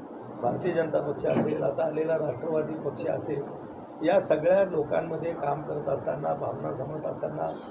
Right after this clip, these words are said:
आमच्यासारख्या लोकप्रतिनिधीतून बी, अ, अनावधानानं म्हणा किंवा कशातून म्हणा, काही लहान मोठ्या चुका त्या ठिकाणी झालेल्या असतील, होत असतील, त्या आमच्या लक्षामध्ये कार्यकर्त्यांना आणून दिल्या तर भविष्यात दुरुस्त करून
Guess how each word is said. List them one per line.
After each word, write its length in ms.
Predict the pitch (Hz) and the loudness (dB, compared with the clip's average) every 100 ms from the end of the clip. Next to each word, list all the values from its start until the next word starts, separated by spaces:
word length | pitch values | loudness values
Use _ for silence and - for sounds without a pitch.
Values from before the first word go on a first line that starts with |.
| - - | -12 -6
आमच्यासारख्या 640 | 139 147 196 165 156 151 190 | -2 2 4 6 6 4 2
लोकप्रतिनिधीतून 1040 | 175 175 185 180 180 180 160 185 196 196 | 2 2 0 0 0 0 2 2 2 -2
बी, 240 | 185 196 214 - - - - - - - | -2 -2 -4 -6 -12 -12 -12 -10 -10 -4
अ, 220 | 78 80 - - | 0 2 2 2
अनावधानानं 640 | 156 180 180 160 175 180 | 6 6 8 6 6 2
म्हणा 460 | 170 160 170 165 165 - - - - - | 2 2 2 0 -2 -8 -12 -12 -12 -2
किंवा 140 | - | -2
कशातून 480 | 156 151 165 170 185 | 0 2 4 4 2
म्हणा, 180 | 165 170 | 0 0
काही 260 | 175 185 170 | 2 2 4
लहान 180 | 165 165 | 2 0
मोठ्या 260 | 165 175 | 0 0
चुका 400 | 175 151 - 165 - - | 0 0 2 4 4 2
त्या 100 | 78 | 0
ठिकाणी 340 | 147 - - | 0 0 -2
झालेल्या 480 | - 123 143 151 139 | 0 -2 0 0 0
असतील, 240 | - - | -2 -2
होत 180 | 147 156 | -2 0
असतील, 380 | 143 143 - 156 - - - - - | 2 0 0 -4 -4 -8 -12 -6 2
त्या 100 | 170 | 4
आमच्या 280 | 165 156 190 | 4 4 4
लक्षामध्ये 500 | 170 - 170 175 175 | 4 2 0 0 2
कार्यकर्त्यांना 600 | 165 156 156 151 165 165 | 2 2 2 0 0 0
आणून 260 | 156 165 | 0 -2
दिल्या 220 | 160 160 165 | 0 0 0
तर 40 | |
भविष्यात 400 | - 147 151 165 | 2 2 2 -2
दुरुस्त 340 | 147 151 151 175 | -2 -4 -4 -4
करून 280 | 165 170 | -4 -2